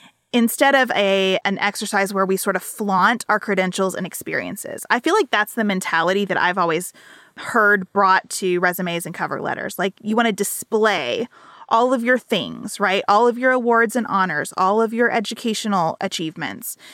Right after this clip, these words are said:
You want to display them. And, and that's true to an extent, but I think what makes for a richer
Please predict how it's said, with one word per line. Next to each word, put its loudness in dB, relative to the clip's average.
You 2
want 2
to 0
display 0
them. -4
And, 4
and 2
that's 0
true 4
to -2
an 4
extent, -2
but 4
I 4
think -2
what 4
makes 0
for 4
a 2
richer 2